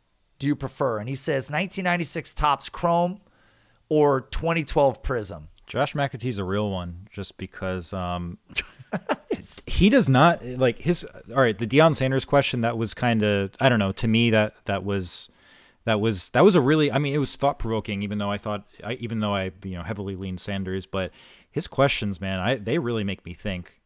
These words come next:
Speaker 2: Um, for something like ninety-six Topps, Topps Chrome or twenty twelve Prism, I'm assuming we're talking about, uh, we're pr-, we're probably talking, you know, multi-sports. So we're talking basketball, we're talking football.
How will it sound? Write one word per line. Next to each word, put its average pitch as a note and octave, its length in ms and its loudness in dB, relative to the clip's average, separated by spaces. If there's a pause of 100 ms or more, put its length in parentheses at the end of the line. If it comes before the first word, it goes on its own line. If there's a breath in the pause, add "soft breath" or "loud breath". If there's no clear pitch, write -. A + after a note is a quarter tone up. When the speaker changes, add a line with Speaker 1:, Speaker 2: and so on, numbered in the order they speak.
Speaker 2:
Um, G2+ 460 -4 (640 soft breath)
for G#2+ 100 -12
something G3+ 320 0
like E3 180 4
ninety-six C#3 500 -2
Topps, - 400 -2 (100)
Topps - 280 0
Chrome A#2 400 -2
or F#2+ 100 -2
twenty A2 300 -2
twelve G2 360 -6
Prism, F2+ 480 -6 (1200 soft breath)
I'm B2+ 360 -4
assuming D3+ 600 -2
we're B2 100 0
talking B2 400 -2
about, G#2+ 440 0
uh, G2 600 -2 (800 loud breath)
we're A#2 140 -10
pr-, C#3 300 0
we're B2+ 100 -2
probably D3+ 280 2
talking, A#2+ 600 0
you A2 100 -4
know, G#2+ 80 0
multi-sports. G#2+ 800 -4
So F#2+ 60 -12
we're F#2+ 80 -8
talking A2+ 340 0
basketball, A2+ 480 0
we're G#2 60 0
talking F#2+ 280 -4
football. F2 480 -8